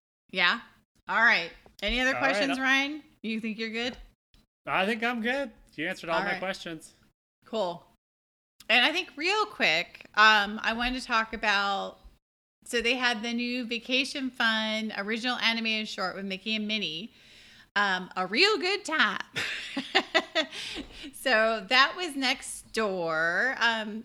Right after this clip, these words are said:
Speaker 1: where they used to have Star Wa-, Star Wars Path of the Jedi.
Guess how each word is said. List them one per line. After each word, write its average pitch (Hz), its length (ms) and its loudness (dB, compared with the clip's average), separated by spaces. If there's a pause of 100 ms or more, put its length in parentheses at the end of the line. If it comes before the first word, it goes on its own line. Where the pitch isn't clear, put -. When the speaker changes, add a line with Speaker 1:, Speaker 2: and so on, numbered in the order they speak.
Speaker 1:
where 240 160 0
they 240 120 0
used 285 480 -4
to 392 80 -4
have 240 720 -2
Star 226 380 -2
Wa-, 240 320 -2
Star 247 300 0
Wars 254 240 -4
Path 233 400 2
of 226 80 -12
the 226 120 -4
Jedi. 247 640 -2